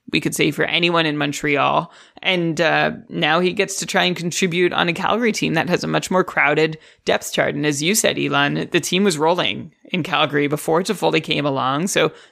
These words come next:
maybe they don't change things up in the middle of that. But also, I, I think there's also a lot that he has successfully done in Calgary that hasn't shown up on the score sheet. I was reading, uh, an article at The Athletic about Tyler Toffoli's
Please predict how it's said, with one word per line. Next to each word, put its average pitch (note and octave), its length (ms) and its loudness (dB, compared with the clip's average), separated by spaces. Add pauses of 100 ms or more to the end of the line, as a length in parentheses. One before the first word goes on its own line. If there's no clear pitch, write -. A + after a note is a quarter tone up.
(100)
maybe D3+ 260 0
they D#3+ 100 2
don't E3+ 320 -2
change F3 320 0
things E3+ 260 0
up E3 160 0
in D3+ 80 -4
the D#3 60 -4
middle D3+ 260 2
of D3+ 100 0
that. D3 320 0 (240)
But F#3 100 -2
also, F#3 180 2
I, F3+ 160 2
I F#3+ 80 4
think A3+ 380 0
there's G3+ 180 2
also E3+ 800 2 (260)
a F3 80 2
lot D#3 400 0
that F3 140 0
he D#3+ 160 0
has D#3+ 360 -2
successfully D#3+ 680 0
done D3 180 0
in E3+ 80 -2
Calgary F#3 340 2
that - 180 -2
hasn't D#3+ 560 -2
shown D#3+ 340 0
up D3+ 140 2
on E3+ 100 2
the D#3+ 80 -4
score - 280 2
sheet. - 360 0 (300)
I F#3 100 4
was E3 160 4
reading, F3 340 2
uh, C#3+ 260 4
an D3 120 2
article D3+ 260 2
at D#3 100 0
The D3+ 120 2
Athletic D3 600 0
about C3+ 380 -2
Tyler E3 300 0
Toffoli's D#3 500 -2